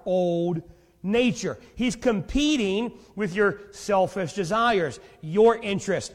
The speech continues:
what you want to do. Being filled with the Spirit means that the Spirit's not just indwelling you, but the Spirit is leading you. The Spirit is controlling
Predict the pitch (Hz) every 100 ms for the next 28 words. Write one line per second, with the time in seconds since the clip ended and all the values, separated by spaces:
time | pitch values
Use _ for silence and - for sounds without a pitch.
0 | - 180 208 175 202 220 214 208 208 240
1 | 269 147 - - _ _ - 196 254 233
2 | - 285 330 349 302 214 185 - 214 208
3 | 240 226 196 160 269 262 170 226 233 220
4 | 226 - - - 220 196 156 196 285 330
5 | 240 196 185 180 190 185 - - 214 214
6 | 208 - 226 214 196 185 - - - 175
7 | 196 202 185 160 120 90 85 _ _ _
8 | _ _ _ _ _ _ _ _ 190 -
9 | 220 214 196 190 - - - _ - 190
10 | - - - 202 214 202 165 127 107